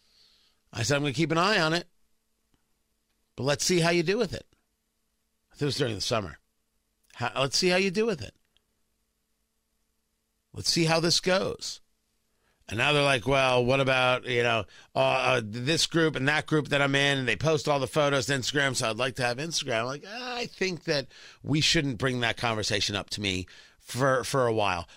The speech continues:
We, we, we could discuss that after the, after the first of the year. Now, some people think that I'm a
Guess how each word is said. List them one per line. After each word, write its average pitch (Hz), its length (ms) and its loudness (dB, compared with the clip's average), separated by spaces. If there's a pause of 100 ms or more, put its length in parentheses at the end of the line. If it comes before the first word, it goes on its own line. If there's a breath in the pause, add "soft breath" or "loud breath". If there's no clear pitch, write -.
We, 208 300 0
we, 196 280 0
we 202 140 0
could 175 140 -2
discuss 139 400 0
that 123 160 2
after 113 280 0
the, 95 260 0 (220 soft breath)
after 143 280 0
the 120 80 2
first 120 320 -2
of 95 80 -6
the 92 80 -2
year. 78 240 -8 (1500)
Now, 123 240 -2
some 160 300 0
people 123 240 0
think 131 280 -2
that 107 120 0
I'm 135 160 2
a 98 180 0